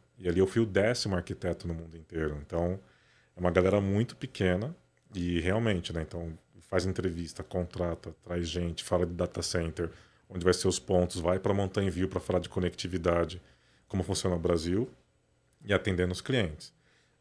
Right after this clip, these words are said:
E aí na Amazon, né, eu tive muito acesso a dados, trabalhar com dados,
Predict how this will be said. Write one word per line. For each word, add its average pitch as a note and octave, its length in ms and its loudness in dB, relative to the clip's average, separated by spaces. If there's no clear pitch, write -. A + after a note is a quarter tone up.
E A2 80 6
aí A2 120 10
na A#2+ 240 6
Amazon, B2+ 440 0
né, F2+ 140 4
eu F2 80 2
tive F2+ 220 -8
muito G2+ 240 0
acesso F#2 340 0
a F2+ 40 4
dados, F2 460 0
trabalhar E2+ 380 -2
com E2+ 180 -12
dados, E2+ 600 -6